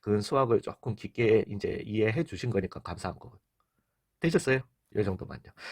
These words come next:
자, 빠르게. <laughs> 이번 강의의 마지막 주제. 아, 제가 이제 더는 시간이 진짜 없을 것 같아서요. 어, 어, 잠시만요. 이, 이, 이거는,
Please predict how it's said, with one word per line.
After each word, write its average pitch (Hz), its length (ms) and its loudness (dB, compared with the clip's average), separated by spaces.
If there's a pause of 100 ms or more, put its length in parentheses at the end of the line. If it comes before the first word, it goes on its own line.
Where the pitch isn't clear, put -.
자, - 120 -2
빠르게. - 380 0 (340)
<laughs> - 720 -8 (180)
이번 143 260 8
강의의 104 300 4
마지막 104 360 -2
주제. - 200 -16 (600)
아, 87 300 -8
제가 92 200 -4
이제 87 240 -4
더는 98 220 -4
시간이 104 440 -2 (160)
진짜 - 300 -4
없을 - 200 -6
것 101 120 -6
같아서요. - 360 -10 (1120)
어, 107 220 2 (1300)
어, 110 140 6 (460)
잠시만요. 107 540 0 (560)
이, - 180 -8
이, 117 200 -6
이거는, 127 260 4